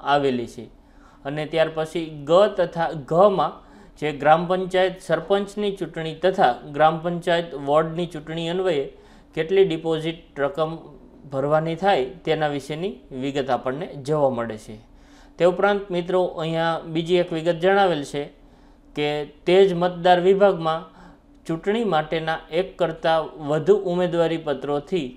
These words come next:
કોઈ ઉમેદવારના નામની દરખાસ્ત કરવામાં આવી હોય ત્યારે એક કરતાં વધુ રકમ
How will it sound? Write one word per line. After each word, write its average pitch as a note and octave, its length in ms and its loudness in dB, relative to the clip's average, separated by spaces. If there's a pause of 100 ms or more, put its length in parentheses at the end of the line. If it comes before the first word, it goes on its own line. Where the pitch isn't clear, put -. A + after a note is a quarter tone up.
કોઈ F3+ 320 2
ઉમેદવારના D#3 760 0 (180)
નામની D#3 420 0
દરખાસ્ત C#3 640 -2
કરવામાં D#3+ 520 0
આવી G3+ 300 2
હોય D#3+ 340 -2 (180)
ત્યારે F#3 340 4 (880)
એક F3 240 0
કરતાં F3+ 500 4
વધુ D#3 300 2
રકમ E3+ 400 0